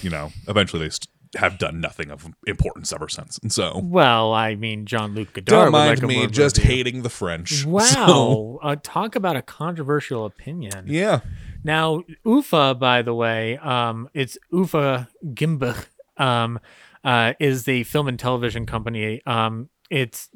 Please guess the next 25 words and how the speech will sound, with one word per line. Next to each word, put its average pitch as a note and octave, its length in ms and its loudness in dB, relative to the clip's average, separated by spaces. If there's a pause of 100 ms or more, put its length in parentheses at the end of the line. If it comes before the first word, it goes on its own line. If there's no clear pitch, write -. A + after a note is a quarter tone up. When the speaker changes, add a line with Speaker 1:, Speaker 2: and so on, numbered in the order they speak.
(140)
Speaker 2:
it's D#3+ 280 -4
derived D3 400 2
from C3+ 180 -2
Universum A#2+ 760 -2
Film A#2 320 -6
A G#2+ 140 -6
G, A2 440 -6 (140)
um, A2 540 -4
but C3 240 -4
it's A2+ 140 -4
just - 260 -6 (260)
we, C3+ 220 0
we B2+ 200 -6
call A#2+ 220 0
it G#2 100 -8
ufa. G#2 360 -10 (140)
Speaker 1:
Yeah. E2+ 180 -4 (220)
Speaker 2:
But F3+ 100 4
it - 20 8
was G#3 120 8
a G#3+ 60 4
Prime F3+ 300 2
studio E3 400 0
in D3 100 -4
Germany. A2+ 540 -6